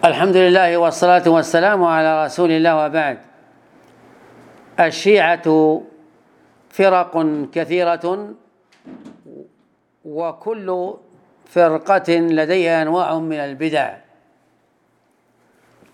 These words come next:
وأخطرها فرقة الرافضة الاثني عشرية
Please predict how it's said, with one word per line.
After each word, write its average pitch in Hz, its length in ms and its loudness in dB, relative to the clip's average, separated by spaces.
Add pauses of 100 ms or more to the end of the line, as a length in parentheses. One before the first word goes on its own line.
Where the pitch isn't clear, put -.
(120)
وأخطرها 185 960 0
فرقة 185 580 -4
الرافضة 170 800 -2 (720)
الاثني 175 680 -6
عشرية 143 720 -8